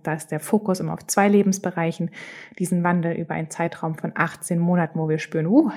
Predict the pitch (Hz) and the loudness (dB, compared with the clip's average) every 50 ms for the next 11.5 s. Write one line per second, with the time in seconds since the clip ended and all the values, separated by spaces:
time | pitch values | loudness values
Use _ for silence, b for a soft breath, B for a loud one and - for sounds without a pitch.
0 | - - 202 - 214 214 - 214 208 202 190 196 - - - 185 185 185 190 180 | 0 0 2 4 4 4 4 2 2 2 0 -2 -6 -6 -2 0 2 4 4 4
1 | 160 175 202 220 214 208 196 202 190 - 196 185 185 - 190 175 170 156 - 170 | 6 6 6 6 4 4 4 4 4 6 4 4 2 4 2 2 2 2 2 0
2 | 165 160 - - - - 170 160 160 - - - 180 175 - 185 175 180 185 185 | 0 0 -2 -6 -6 -4 -2 -2 -2 -2 -2 -2 0 2 2 4 4 4 4 2
3 | 185 185 - - 190 190 196 185 185 190 180 175 190 190 202 202 - - 165 156 | 0 -4 -6 -6 -2 2 2 4 4 4 4 6 6 6 6 4 0 -4 -6 -4
4 | - - - 160 156 160 - - 175 165 170 170 170 156 175 180 - - - 185 | -4 -2 0 0 -2 -2 -4 -4 -2 0 0 0 0 0 -2 -4 -4 -4 -4 -2
5 | - 214 220 226 214 196 180 - - 175 - - 170 165 - - - 170 170 165 | 4 8 8 10 10 8 6 2 -2 -4 -4 -4 -6 -8 -6 -4 -2 2 2 4
6 | 165 160 170 165 170 B B B B B B B B - - 190 180 185 185 180 | 4 4 2 0 -2 B B B B B B B B -4 -2 0 0 0 -2 -2
7 | - 180 175 180 175 170 185 185 - - - 262 240 233 226 233 - 185 175 151 | 0 0 2 2 4 2 2 0 2 6 8 10 10 10 8 6 2 -2 0 0
8 | 170 175 175 175 175 175 175 - - - 208 208 214 208 208 196 196 226 233 226 | 0 2 2 2 2 0 -2 -8 -2 4 6 8 8 8 8 8 10 10 10 10
9 | 226 - - - 180 175 170 165 156 156 160 160 170 165 - 180 - - - - | 8 4 0 0 0 2 2 2 2 2 2 2 0 -2 -2 -6 -8 -6 -2 0
10 | 170 165 165 - 175 160 - - - 180 160 - 180 180 180 - 160 156 - - | 2 2 2 2 0 -4 -6 -8 -6 -4 0 0 0 0 0 -2 -6 -8 -8 -8
11 | 156 165 170 170 170 - 175 170 B | -6 -2 -2 0 0 0 0 -2 B